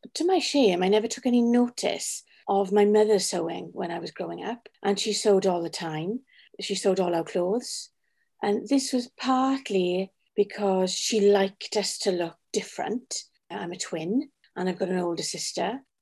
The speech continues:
She always made us dresses that were ever so slightly different from each other, but also because of poverty. We were very poor growing up.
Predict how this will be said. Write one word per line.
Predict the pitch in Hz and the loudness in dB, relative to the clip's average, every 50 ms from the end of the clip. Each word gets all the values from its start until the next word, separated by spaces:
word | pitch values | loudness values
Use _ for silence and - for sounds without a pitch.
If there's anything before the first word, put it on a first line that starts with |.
| _ _ _ _ - | _ _ _ _ -14
She | 208 - - 220 | -12 -4 -2 0
always | 208 208 220 214 | 0 0 0 -2
made | 220 220 220 214 202 196 | -2 -2 2 2 2 2
us | 190 - | 0 -2
dresses | - 208 190 - - - 196 180 175 170 - | 0 0 0 0 -2 -4 -2 -4 -4 -2 -4
that | 190 180 180 - - - _ _ | -4 -4 -4 -8 -12 -14 _ _
were | - 190 185 185 180 180 175 175 175 175 175 185 - - _ _ _ _ _ - - | -2 0 2 2 2 2 0 0 0 0 0 -2 -4 -6 _ _ _ _ _ -8 -6
ever | - 196 214 202 | -4 -4 -4 -4
so | - 214 | -4 -4
slightly | - - 202 185 202 180 | -2 -2 -2 -2 0 0
different | - 185 185 - - 170 - | -2 -2 -2 -4 -8 -10 -8
from | - 185 175 | -6 -6 -6
each | 165 165 - | -6 -6 -8
other, | 170 170 - - 110 117 202 247 - _ _ _ _ _ - | -10 -10 -8 -8 -6 -6 -6 -8 -12 _ _ _ _ _ -4
but | 254 254 - | -2 -2 0
also | - 247 262 269 262 - - - 185 175 175 | 0 0 0 0 0 0 0 2 0 2 0
because | 202 196 - 233 226 - | -2 -2 -2 -4 -2 -2
of | 247 240 - - - | -2 -2 -4 -6 -2
poverty. | 240 254 277 302 330 - - 190 180 180 | 2 2 4 4 2 2 -2 -2 -2 0
We | 185 185 | 2 2
were | 196 202 202 | 2 2 2
very | 190 202 196 202 | 2 2 2 2
poor | 208 - - 320 302 214 180 180 - _ | 2 2 0 0 2 2 0 -2 -6 _
growing | - 202 180 175 175 170 | 0 0 0 0 -4 -8
up. | 175 | -12